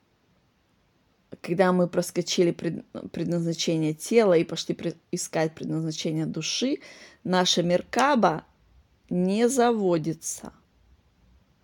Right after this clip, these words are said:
Наше световое тело не заводится. Мы не можем в полную мощь.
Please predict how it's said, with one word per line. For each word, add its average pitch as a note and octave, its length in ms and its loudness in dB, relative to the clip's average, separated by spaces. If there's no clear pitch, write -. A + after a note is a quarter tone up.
Наше E3+ 320 -2
световое E3 560 -2
тело - 400 0
не E3+ 160 -2
заводится. D#3+ 720 -2
Мы E3+ 160 -2
не F#3+ 120 -2
можем F3 440 -2
в - 100 -20
полную E3 360 -4
мощь. G#3+ 300 -2